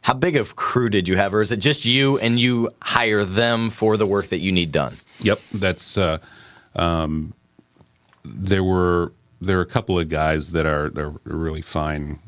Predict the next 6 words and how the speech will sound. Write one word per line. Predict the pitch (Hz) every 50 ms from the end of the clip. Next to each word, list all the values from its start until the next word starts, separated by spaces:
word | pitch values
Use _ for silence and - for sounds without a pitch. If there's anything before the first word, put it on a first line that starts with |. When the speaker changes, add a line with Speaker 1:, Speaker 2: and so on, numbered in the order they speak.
| - _ - - - _ -
Speaker 2:
uh, | - - 58 53 50 50 - - _ _ _ _ - -
camera | - 85 78 78 80 76 73 76 71 _ _ _ - - -
operators, | - 78 76 - 82 78 78 78 78
directors | - 80 73 - - - - -
of | 82 -
photography, | - - - 80 76 76 78 78 78 78 73